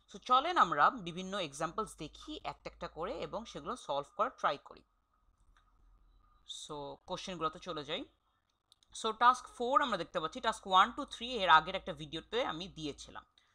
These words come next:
So টাস্ক ফোরে কি বলছে? Suppose an array is given, দেখা যাচ্ছে একটা অ্যারে দেওয়া আছে যেখানে বিভিন্ন এলিমেন্টস আছে। So now print the length of array, ঠিক আছে?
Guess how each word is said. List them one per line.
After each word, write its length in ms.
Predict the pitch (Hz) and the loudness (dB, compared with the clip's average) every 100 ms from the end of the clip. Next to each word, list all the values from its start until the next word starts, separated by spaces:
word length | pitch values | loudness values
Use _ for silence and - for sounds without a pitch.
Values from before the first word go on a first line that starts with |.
| _ _ _ | _ _ _
So 100 | - | -8
টাস্ক 220 | 285 294 - | -2 -2 -2
ফোরে 320 | 262 262 311 | -2 0 0
কি 160 | 302 | -2
বলছে? 260 | 254 247 311 | -6 -6 -6
Suppose 500 | 302 226 - 311 302 | -8 -8 -4 -4 -4
an 120 | 262 | -6
array 380 | - 160 170 196 | -4 -4 -2 -4
is 100 | - | -6
given, 200 | 151 220 | -10 -8
দেখা 160 | 233 156 | -8 -6
যাচ্ছে 220 | 156 190 | -10 -10
একটা 140 | - | -6
অ্যারে 220 | 156 139 156 | -4 -4 -2
দেওয়া 260 | 143 139 | 0 0
আছে 180 | 139 208 | -4 -8
যেখানে 240 | 160 147 | -10 -10
বিভিন্ন 340 | 143 139 180 202 | -12 -12 -10 -8
এলিমেন্টস 500 | 139 139 165 220 165 | -6 -6 -8 -8 -10
আছে। 280 | 139 - 320 _ _ _ _ | -10 -10 -12 _ _ _ _
So 100 | - | -10
now 240 | 269 247 311 - | 0 8 8 8
print 180 | 285 294 | -2 0
the 100 | 302 208 165 | 2 2 0
length 280 | 202 226 - | -2 -4 -2
of 120 | 139 | -4
array, 300 | - - - _ _ | -6 -18 -20 _ _
ঠিক 140 | 311 330 | -12 -8
আছে? 240 | 262 - | -8 -8